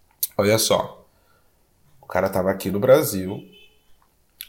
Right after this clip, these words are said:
e o destino final dele é a Alemanha. Tá aí, aí, aí pra você, ó. Você que tá ouvindo esse programa. Não consigo fazer uma viagem internacional, consigo fazer pra um país, sei lá, se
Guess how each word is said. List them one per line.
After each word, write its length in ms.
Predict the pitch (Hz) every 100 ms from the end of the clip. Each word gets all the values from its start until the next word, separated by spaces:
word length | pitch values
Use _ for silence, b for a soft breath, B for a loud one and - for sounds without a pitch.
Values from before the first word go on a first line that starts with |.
| _ -
e 120 | 110
o 80 | 110
destino 300 | 110 113 107
final 300 | - 110 104
dele 220 | 101 104
é 40 |
a 20 | 107
Alemanha. 360 | 139 143 95
Tá 120 | -
aí, 100 | 247 -
aí, 220 | - 202 -
aí 120 | 226
pra 140 | 240 233
você, 320 | 196 - 104
ó. 260 | 92 90 -
Você 320 | 110 - 113
que 80 | -
tá 120 | 143
ouvindo 540 | 139 113 117 117 113 139 _ _ _ -
esse 140 | 127
programa. 640 | - 120 104 98 95 98 98 - _ _ _ _ _ _ - B B B B B
Não 100 | 113
consigo 360 | 120 117 123 117
fazer 200 | 110 113
uma 140 | 113
viagem 320 | 107 104 104
internacional, 720 | 104 101 101 - 101 95 98
consigo 300 | 95 98 107
fazer 240 | 104 101 104
pra 180 | 101 101
um 180 | 127
país, 440 | 135 110 104 107 104 -
sei 140 | 98
lá, 260 | 101 101 -
se 340 | - 95